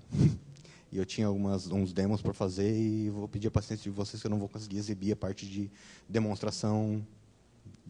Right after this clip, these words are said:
é, direto. Vou ser só as apresentações mesmo. É, meu nome é Elber,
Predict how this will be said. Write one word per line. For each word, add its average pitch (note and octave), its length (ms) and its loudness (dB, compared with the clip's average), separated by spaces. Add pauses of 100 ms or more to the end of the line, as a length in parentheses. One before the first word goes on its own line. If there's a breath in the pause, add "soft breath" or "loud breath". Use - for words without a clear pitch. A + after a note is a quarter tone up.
(140)
é, D#2+ 640 -2 (260)
direto. F#2+ 480 6 (460 loud breath)
Vou F2 160 -6
ser - 100 -12
só G#2 300 2
as G2+ 140 0
apresentações G2+ 600 2
mesmo. E2 360 0 (680 loud breath)
É, F#2+ 680 4
meu G#2+ 120 4
nome C#3 220 6
é G#2+ 80 6
Elber, C3+ 340 6